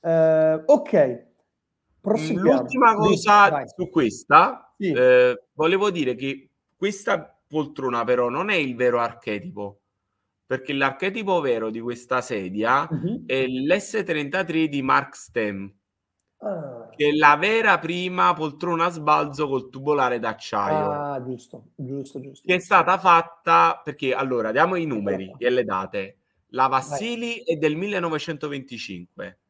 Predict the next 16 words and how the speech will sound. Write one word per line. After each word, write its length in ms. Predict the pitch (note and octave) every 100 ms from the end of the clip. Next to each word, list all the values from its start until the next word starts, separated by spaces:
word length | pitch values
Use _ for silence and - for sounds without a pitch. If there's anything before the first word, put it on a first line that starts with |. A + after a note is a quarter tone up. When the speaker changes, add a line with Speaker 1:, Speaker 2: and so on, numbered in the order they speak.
| _ _ _
Speaker 1:
Sì. 400 | - G3+ D#3 -
Speaker 2:
Questa 440 | - G3+ G#3+ - F#3+
qui 160 | G3
che 120 | F#3 F3
vedete, 440 | D#3 D3 B2 A2+
la 220 | A#2 A#2+
S, 420 | D3+ - E3+ D#3+ -
la 240 | C3+ C#3+
S 220 | E3+ - F3+
trentatré 760 | D#3+ D#3 C#3+ C#3 C3+ A#2 F#2+ _ _ _ _
di 220 | _ A2+ B2+
Mark 280 | C#3+ D3+ -
Stem 720 | - D3+ D3+ C#3+ B2+ A#2 -
è 140 | C3+ C#3
del 300 | C#3 C3+ A2+
ventisei, 1000 | C3+ C3+ B2+ A#2 A#2+ G#2+ G#2+ B2+ E3+